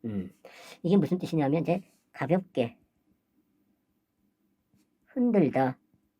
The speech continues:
가만가만 움직이다 이런 뜻인 거잖아.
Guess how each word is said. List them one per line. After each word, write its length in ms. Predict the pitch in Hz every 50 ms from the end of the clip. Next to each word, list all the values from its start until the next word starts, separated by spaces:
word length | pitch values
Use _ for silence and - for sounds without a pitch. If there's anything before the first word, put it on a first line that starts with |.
| _ _ _ _ _ _ _ _ _ _ _ _ _ _ _ _ _ _ _ _ _ _ _ _ _ _ _ _
가만가만 800 | - 131 131 139 151 165 185 165 151 139 151 196 240 269 302 - _ _ _ _ _ _ _ _ _ _ _ _ _ _ _ _ _ _ _ _ _ _ _ _ _ _ _ _ _ _ _ _ _ _ _ _ _ _ _ _ _ _ _ _ _ _ _ _ _ _ _ _ _ -
움직이다 680 | 151 151 156 156 170 151 139 107 - 127 135 131 - _ _ _ _ _ _ _ _ _ _ _ _ _ _ _ _ _ _ _ _ _ _ _ _ _ _ _ _ _ _ _ _ _ -
이런 220 | - 135 143 143
뜻인 200 | - - - 123
거잖아. 420 | 107 101 104 110 123 143 127 110